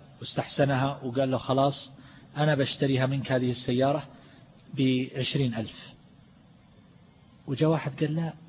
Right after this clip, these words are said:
أنا أعطيك فيها خمسة وعشرين ألف". فهذا لا يجوز،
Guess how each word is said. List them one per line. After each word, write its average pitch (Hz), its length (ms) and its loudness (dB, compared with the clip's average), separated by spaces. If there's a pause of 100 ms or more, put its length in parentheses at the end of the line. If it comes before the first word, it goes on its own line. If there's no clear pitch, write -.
(160)
أنا 156 140 2
أعطيك 147 240 0
فيها 147 260 0
خمسة 156 280 0
وعشرين 127 340 -2
ألف". - 340 -10 (1600)
فهذا 131 260 4
لا 135 60 6
يجوز، 151 480 0